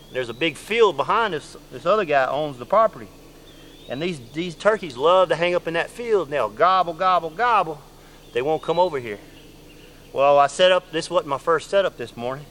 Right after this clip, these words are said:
And I set up, and they, they didn't roost where they were supposed to roost, and I came over here, and I saw this big old boy. Actually, a friend of mine said that he heard three over here, so I drove over here and, um,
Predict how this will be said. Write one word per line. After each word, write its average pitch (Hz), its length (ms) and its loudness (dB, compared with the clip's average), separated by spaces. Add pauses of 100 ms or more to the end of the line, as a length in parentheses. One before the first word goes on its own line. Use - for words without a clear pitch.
(640)
And 123 100 -4
I 123 60 -2
set 156 260 2
up, 185 300 2
and 120 200 -6 (1000)
they, - 180 -2 (100)
they 135 160 0
didn't 143 220 -6
roost 160 260 -2
where 151 100 0
they 151 80 4
were 139 40 2
supposed 175 280 0
to 139 60 -6
roost, 135 240 -8
and 117 80 -8
I 120 60 -2
came 156 240 -4
over 139 140 -4
here, 180 200 -2
and 143 100 -2
I 143 60 -2
saw 151 280 0
this 165 160 -6
big 151 240 -6
old 147 260 2
boy. 151 260 0 (480)
Actually, 160 300 0
a 139 40 0
friend 190 240 0
of 175 60 -2
mine 156 220 0
said 151 240 -2
that 135 80 -4
he 151 100 -4
heard 156 300 0
three 196 200 0
over 127 200 -2
here, 147 280 -6
so 135 160 -4
I 123 40 -2
drove 165 340 2
over 175 200 0
here 147 300 -8 (720)
and, 139 380 -2
um, 135 300 -4